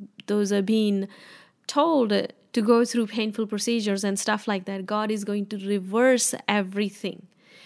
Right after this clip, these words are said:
God is going to reverse because he said, "You know what? I am the good God.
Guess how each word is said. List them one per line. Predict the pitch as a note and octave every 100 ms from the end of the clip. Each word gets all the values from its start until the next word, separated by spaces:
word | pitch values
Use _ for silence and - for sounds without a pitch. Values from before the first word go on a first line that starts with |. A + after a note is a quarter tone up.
| -
God | - G#3
is | A3+ G#3
going | G#3+ G#3+
to | G3+
reverse | G3+ G3 G3 G3 -
because | G3+ G3+ G3+
he | G#3
said, | G3+ G#3 G3+ -
"You | G#3+
know | G3+
what? | G#3 B3 C#4 -
I | A#3+ B3+ C4
am | B3+ A#3+ A#3+ A3
the |
good | G3+ F#3+ B3+ A#3 G#3
God. | A3+ G#3+ G3 F#3